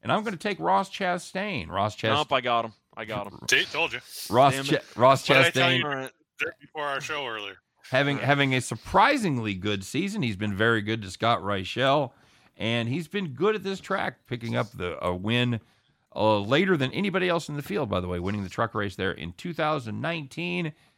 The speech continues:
Speaker 1: Give me that flat track experience on Ross Chastain at plus one thousand.
Speaker 2: Well, he said, uh, he's having a pretty good year. He's number one <laughs> in the nascar standings.
Speaker 1: That's what I'm
Speaker 2: He's
Speaker 1: saying.
Speaker 2: kind of having the best year of anybody right now.
Speaker 3: Well, that doesn't mean jack squat.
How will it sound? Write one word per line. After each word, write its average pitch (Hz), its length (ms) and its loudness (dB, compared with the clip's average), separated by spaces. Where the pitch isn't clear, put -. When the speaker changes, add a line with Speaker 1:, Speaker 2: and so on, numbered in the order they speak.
Speaker 1:
Give 240 120 -4
me 247 60 6
that 208 180 4
flat 135 320 2
track 123 320 0
experience 92 680 -6
on 85 220 -8
Ross 92 340 -4
Chastain 90 540 -6
at - 100 -16
plus 80 260 -8
one 78 200 -10
thousand. 76 480 -12
Speaker 2:
Well, 135 60 -6
he 135 40 -6
said, 165 160 0
uh, 147 160 2
he's 135 240 -14
having 127 240 -2
a 110 60 -10
pretty 127 240 -12
good 107 140 -8
year. 104 280 -8
He's 101 380 -16
number 120 280 -6
one 104 320 -10
<laughs> - 220 -10
in 185 200 0
the 151 80 0
nascar 135 500 -4
standings. 113 540 -8
Speaker 1:
That's - 80 -16
what 151 60 -2
I'm 147 80 0
Speaker 2:
He's - 40 -10
Speaker 1:
saying. - 60 -8
Speaker 2:
kind 147 180 -2
of 135 60 -4
having 131 280 -2
the 131 60 -8
best 120 320 -6
year 110 160 -10
of 104 80 -10
anybody 101 340 -10
right 95 220 -10
now. 98 100 -14
Speaker 3:
Well, 113 140 0
that 110 80 0
doesn't 107 200 -6
mean 98 200 -6
jack 101 280 -6
squat. 95 440 -4